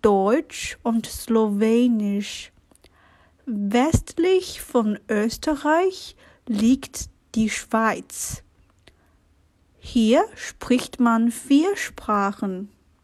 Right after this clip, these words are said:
Deutsch, Italienisch, Französisch und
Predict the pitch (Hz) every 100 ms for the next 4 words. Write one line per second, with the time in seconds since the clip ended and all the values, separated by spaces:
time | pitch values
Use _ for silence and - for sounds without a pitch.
0 | _ _ _ _ _ _ _ _ - _
1 | - _ _ _ _ - 233 214 277 403
2 | - - - - _ _ 226 - 247 226
3 | 214 208 202 226 277 330 415 - - -
4 | - - _ - - 233 214 208 - -
5 | 226 208 220 254 339 403 392 - - -
6 | - _ - 254 254 -